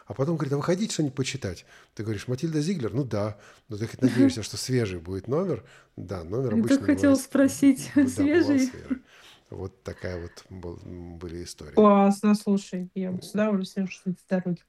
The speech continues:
Speaker 2: Блин,
Speaker 1: Ну
Speaker 3: почитала.
Speaker 1: вот,
Speaker 2: а почему
Speaker 1: я
Speaker 2: бы
Speaker 1: такого
Speaker 2: и
Speaker 1: давно
Speaker 2: нет,
Speaker 1: не
Speaker 2: но вообще лучше бы, конечно, выбор был, конечно.
Speaker 1: Ну, наверно.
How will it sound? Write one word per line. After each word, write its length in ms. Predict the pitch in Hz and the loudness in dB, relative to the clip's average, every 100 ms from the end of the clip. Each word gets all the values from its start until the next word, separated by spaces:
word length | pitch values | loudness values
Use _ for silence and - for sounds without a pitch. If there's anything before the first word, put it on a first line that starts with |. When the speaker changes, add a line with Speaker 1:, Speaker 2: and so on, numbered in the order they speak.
| - | -2
Speaker 2:
Блин, 140 | 269 | 2
Speaker 1:
Ну 100 | 233 | 2
Speaker 3:
почитала. 20 | 113 | 0
Speaker 1:
вот, 240 | 120 240 | -2 -4
Speaker 2:
а 40 | 226 | -6
почему 280 | 277 269 285 | -4 2 4
Speaker 1:
я 20 | 302 | 4
Speaker 2:
бы 0 | |
Speaker 1:
такого 160 | 262 277 | 6 6
Speaker 2:
и 20 | |
Speaker 1:
давно 40 | |
Speaker 2:
нет, 280 | 269 381 453 | 6 6 4
Speaker 1:
не 60 | 302 | 2
Speaker 2:
но 100 | 262 | 0
вообще 280 | 254 - | -2 2
лучше 340 | 359 311 320 320 | 4 4 2 -2
бы, 60 | |
конечно, 340 | - 311 277 285 | -2 -2 -2 -2
выбор 320 | 269 226 233 | 0 0 -2
был, 220 | 202 214 | -2 -4
конечно. 600 | 208 202 190 190 214 - - - _ _ _ | -4 -4 -4 -6 -10 -10 -12 -20 _ _ _
Speaker 1:
Ну, 580 | 113 143 190 208 214 214 | -6 -4 -2 -4 -6 -6
наверно. 680 | 170 180 101 107 156 123 | -4 -4 -2 -4 -4 -6